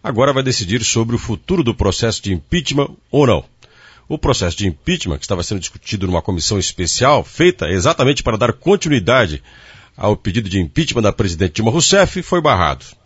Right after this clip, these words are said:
Problema, a composição da comissão. Enquanto que os oposicionistas a Dilma conseguiram vencer, mudando a votação por blocos de partidos para blocos de posicionamento em relação ao impeachment ou não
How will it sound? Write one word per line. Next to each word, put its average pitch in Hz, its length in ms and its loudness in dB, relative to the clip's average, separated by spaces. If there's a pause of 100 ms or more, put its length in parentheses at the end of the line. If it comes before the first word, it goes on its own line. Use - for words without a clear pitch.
(320)
Problema, 120 440 4
a - 120 -2
composição 151 880 2 (360)
da 147 140 2
comissão. 139 540 0 (760)
Enquanto 139 300 4
que 214 100 2
os 170 260 6
oposicionistas 151 1120 4
a 120 80 4
Dilma 101 320 2
conseguiram 143 420 2
vencer, 123 560 2 (360)
mudando 135 400 4
a 165 40 4
votação 151 500 2
por 143 280 2
blocos 127 400 2
de 127 80 0
partidos 117 640 0
para 123 240 2
blocos 101 480 0
de 90 80 -2
posicionamento 117 840 2
em 95 40 2
relação 95 360 0
ao 92 60 4
impeachment 95 460 -2
ou 156 120 4
não 214 280 4